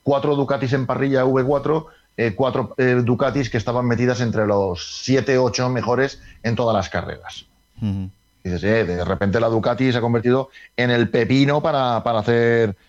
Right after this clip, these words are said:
Speaker 1: para hacer podiums y hacer, o sea, que con un, eh, el que tú salieras con esa Ducati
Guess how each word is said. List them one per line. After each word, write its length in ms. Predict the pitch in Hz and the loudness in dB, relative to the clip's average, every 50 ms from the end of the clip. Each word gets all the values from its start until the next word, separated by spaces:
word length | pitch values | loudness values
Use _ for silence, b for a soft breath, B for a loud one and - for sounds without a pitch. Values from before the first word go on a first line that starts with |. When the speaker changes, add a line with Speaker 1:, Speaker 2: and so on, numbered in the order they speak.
| b b - | b b -4
Speaker 1:
para 140 | 107 113 110 | -2 -2 0
hacer 240 | - 123 117 104 - | 0 0 0 0 0
podiums 500 | - 107 90 85 87 87 85 82 - - | -2 -2 0 0 -2 -4 -4 -6 -8 -4
y 80 | 120 113 | -2 -2
hacer, 440 | 107 95 120 120 123 127 123 117 113 | -2 0 2 2 2 4 2 2 0
o 320 | 107 - - - _ _ | -2 -6 -10 -20 _ _
sea, 140 | - 113 107 | -6 -4 -2
que 100 | 110 113 | -2 -2
con 160 | - 123 123 | -2 0 0
un, 100 | 131 139 131 123 | 0 -2 0 0
eh, 460 | 131 127 120 120 120 120 117 120 120 113 | 0 0 0 0 0 0 0 0 0 0
el 160 | 123 123 117 | 0 0 0
que 100 | - 123 | 0 -2
tú 180 | 107 147 139 127 - | -2 -2 -4 -6 -6
salieras 360 | - 160 151 147 147 139 131 | -6 -2 0 0 0 0 0
con 140 | - 147 143 | -2 -2 -4
esa 140 | 127 135 139 | -2 -2 -2
Ducati 480 | 135 131 127 139 139 165 170 165 - | -2 0 -2 -2 0 0 -2 -2 -4